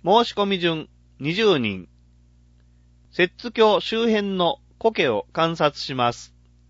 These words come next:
対象、小学生以上。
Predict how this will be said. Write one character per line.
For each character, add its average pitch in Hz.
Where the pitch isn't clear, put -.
対 190
象、 147
小 233
学 233
生 196
以 175
上。 107